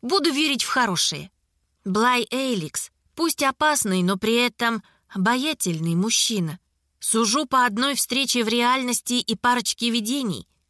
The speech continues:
но последние ещё не подводили. Вдобавок, он кромешник, и сама тьма решила, что мы подходим друг другу.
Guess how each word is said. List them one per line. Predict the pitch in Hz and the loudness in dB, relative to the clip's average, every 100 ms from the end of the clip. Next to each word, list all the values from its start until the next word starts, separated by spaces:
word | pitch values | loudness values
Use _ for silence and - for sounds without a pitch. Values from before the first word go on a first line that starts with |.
| - | -4
но | 202 | -2
последние | 208 196 185 185 175 202 240 254 262 | 0 -2 0 0 0 0 0 0 0
ещё | 254 214 | 0 2
не | 185 185 | 0 0
подводили. | 208 208 269 233 226 233 - _ _ _ _ _ - | -2 0 0 -2 -4 -6 -10 _ _ _ _ _ -8
Вдобавок, | 170 185 196 220 208 196 - _ _ | -4 0 2 2 2 -2 -14 _ _
он | - 220 214 | -4 -2 0
кромешник, | 226 220 240 247 - 156 - _ _ _ - | 0 0 0 0 -2 -4 -12 _ _ _ -6
и | |
сама | 202 254 302 | 0 2 0
тьма | - 311 349 | 0 -2 0
решила, | 269 226 - 339 240 | 2 0 0 0 0
что | - 233 | 0 -2
мы | 240 330 247 - - - - | -2 -2 -4 -6 -16 -18 -6
подходим | 294 - 381 277 214 196 | -4 0 0 0 0 0
друг | 240 247 | -2 -2
другу. | 277 226 143 | -4 -4 -8